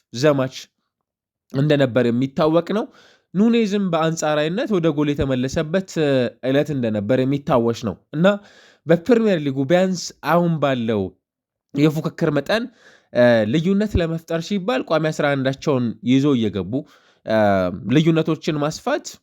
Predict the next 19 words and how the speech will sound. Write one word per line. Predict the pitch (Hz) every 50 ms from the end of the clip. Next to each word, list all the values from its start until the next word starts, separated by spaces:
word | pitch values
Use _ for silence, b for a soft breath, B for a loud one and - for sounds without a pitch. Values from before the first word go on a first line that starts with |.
| _ _ 208 - 117
ም-፣ | 120 139 156 165 143
የሚጠበቅ | 143 165 180 208 208 208 165 147 139 123 131 - - 120
ጉዳይ | 127 135 139 120 101 131 117 110
ነው። | 104 107 135 160 - _ _ _ _ _ _ _ _ _ _ _ _ _
ያንን | 135 143 147 151 151 151 151 139
ለማድረግ | 131 131 120 120 120 120 147 185 180 170 b b b b b b b
የሄዱበትን | - 175 190 190 165 170 160 139 151 156 - 156 151
ርቀት | 143 147 156 - 214 196
የተመለከትንበት | 190 175 170 147 139 131 135 135 - 143 135 - 165 139 131 131 131 - _ _ _ -
ምሽት | 196 196 - 220 190 -
ነበር። | 143 101 90 - - 110 - b b b b b b b b b b -
በቻምፒየንስ | - - 359 294 269 254 302 -
ሊጉ | - 240 190 208
ምሽት | 196 196 196 208 190
እናንተም | 185 180 170 170 180 175 165
እንደምታስታውሱት | 160 156 156 156 156 156 - 185 175 170 - 196 180 175 185 185 - 262 339 -
ሰማንያ | - - 175 165 160 160 160 160
ሰባተኛው | - 165 143 143 147 - _ 151 147 147
ደቂቃ | 139 135 131 -